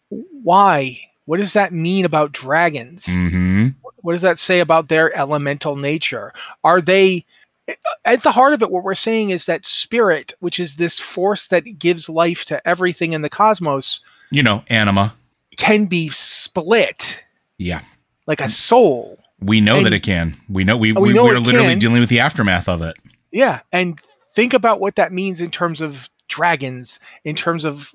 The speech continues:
Speaker 1: elementals, in terms of all these beings that have this, like, Joe mentioned blood elementals. We know there are steam elementals.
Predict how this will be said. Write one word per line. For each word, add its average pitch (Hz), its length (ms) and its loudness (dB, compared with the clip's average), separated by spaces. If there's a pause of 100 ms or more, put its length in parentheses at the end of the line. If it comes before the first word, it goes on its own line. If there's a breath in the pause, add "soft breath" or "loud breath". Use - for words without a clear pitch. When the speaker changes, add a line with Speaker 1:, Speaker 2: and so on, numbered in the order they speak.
(120)
Speaker 1:
elementals, 160 640 -2 (240 loud breath)
in 180 140 -2
terms 240 320 -2
of 196 140 -6
all 190 220 4
these 180 300 -6
beings 170 460 -2
that 151 160 0
have 175 260 0
this, 156 240 -4
like, 151 260 -2 (200 loud breath)
Joe 196 180 2
mentioned 202 380 2
blood 165 240 2
elementals. 156 600 -2 (220 loud breath)
We 165 140 0
know 185 180 6
there 190 160 4
are 170 60 0
steam 175 460 -4
elementals. 160 720 -2